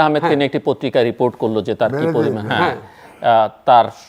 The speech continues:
Speaker 1: কোথায় কোথায় সম্পদ আছে,
Speaker 2: মানে,
Speaker 1: কি
Speaker 2: এটা
Speaker 1: আছে।
Speaker 2: দুদকের জন্য যথেষ্ট না?
Speaker 1: কিন্তু, আহ, দুদক বা তারা তো শত প্রণোদিত হয়ে ইনভেস্টিগেট করার কথা, যে আসলে যে, যে এই খবরগুলো বেরিয়েছে পত্রপত্রিকায়, তাহলে এখানে কি হচ্ছে সেটা দেখা দরকার। সেটা কি দরকার না? মানে, দুদকের এখতিয়ার নেই সেটা?
Speaker 2: আপনি শুধু
Speaker 3: এটা
Speaker 2: বেনজিরের
Speaker 3: আপনি
Speaker 2: কথাই ধরেন।
Speaker 3: সঠিক বলেছেন, এটা
Speaker 1: হুম।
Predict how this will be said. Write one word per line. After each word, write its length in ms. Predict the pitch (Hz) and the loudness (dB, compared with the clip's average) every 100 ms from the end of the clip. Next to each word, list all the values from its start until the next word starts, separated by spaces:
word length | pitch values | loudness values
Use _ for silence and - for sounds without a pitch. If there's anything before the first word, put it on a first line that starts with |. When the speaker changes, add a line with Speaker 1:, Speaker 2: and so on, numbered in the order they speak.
| - - | -20 -4
Speaker 1:
কোথায় 280 | 131 143 123 | -2 2 0
কোথায় 260 | 120 120 | 0 -4
সম্পদ 400 | - 123 104 110 | -4 -6 -4 -4
আছে, 100 | 113 | -2
Speaker 2:
মানে, 220 | 151 202 208 | 0 0 2
Speaker 1:
কি 60 | |
Speaker 2:
এটা 100 | 214 | 4
Speaker 1:
আছে। 80 | - | 4
Speaker 2:
দুদকের 220 | 220 214 | 2 0
জন্য 160 | 220 220 | -2 -2
যথেষ্ট 340 | 202 262 - | -2 -4 -6
না? 100 | 247 | -2
Speaker 1:
কিন্তু, 380 | 170 107 196 - | -2 2 0 0
আহ, 520 | 196 160 147 113 92 | 2 4 4 2 -2
দুদক 500 | 156 123 185 175 240 | -6 -4 0 4 4
বা 300 | 196 196 214 | 6 6 6
তারা 200 | - 202 | 6 4
তো 120 | 208 208 | 2 0
শত 280 | 208 196 | -2 0
প্রণোদিত 500 | 202 208 208 208 214 | 0 0 2 2 0
হয়ে 260 | 214 190 196 | 2 2 2
ইনভেস্টিগেট 520 | 175 180 - 190 175 | 0 -4 -4 -6 -2
করার 260 | 175 156 147 | 0 2 2
কথা, 340 | 160 156 156 | 0 2 0
যে 140 | 123 143 | -2 -2
আসলে 360 | 143 - 175 | -2 -2 -4
যে, 140 | 156 147 | -4 -4
যে 140 | 160 | -4
এই 180 | - 151 - | -4 -6 -6
খবরগুলো 380 | 143 147 143 135 | -4 -2 0 0
বেরিয়েছে 480 | 143 156 143 - 113 | 0 0 -2 -6 -8
পত্রপত্রিকায়, 680 | 127 135 127 113 127 107 110 | -8 -8 -12 -12 -10 -8 -4
তাহলে 420 | 139 143 143 127 | -2 -2 -4 -6
এখানে 200 | 127 127 | -8 -10
কি 160 | 127 120 | -8 -10
হচ্ছে 260 | 113 - | -10 -12
সেটা 180 | - 131 | -14 -10
দেখা 240 | 101 101 107 | -8 -8 -10
দরকার। 260 | 101 - - | -12 -14 -16
সেটা 120 | 170 | -12
কি 80 | 170 | -6
দরকার 280 | 196 - 226 | -6 -6 -10
না? 100 | 302 | -8
মানে, 200 | 208 160 | -8 -8
দুদকের 380 | 143 151 151 143 | -4 -4 -4 -6
এখতিয়ার 300 | 139 170 151 | -6 -6 -6
নেই 160 | 180 | -8
সেটা? 320 | 208 220 277 - _ _ _ - | -10 -12 -14 -18 _ _ _ -12
Speaker 2:
আপনি 200 | 156 - | -8 -4
শুধু 160 | 220 | -2
Speaker 3:
এটা 60 | 208 | 0
Speaker 2:
বেনজিরের 400 | 214 180 160 175 | 2 2 2 2
Speaker 3:
আপনি 100 | 190 | 0
Speaker 2:
কথাই 140 | 214 | 0
ধরেন। 260 | 185 160 156 | 0 0 0
Speaker 3:
সঠিক 200 | 180 165 | 0 0
বলেছেন, 360 | 170 165 170 123 | 2 2 0 0
এটা 120 | |
Speaker 1:
হুম। 100 | 107 | -2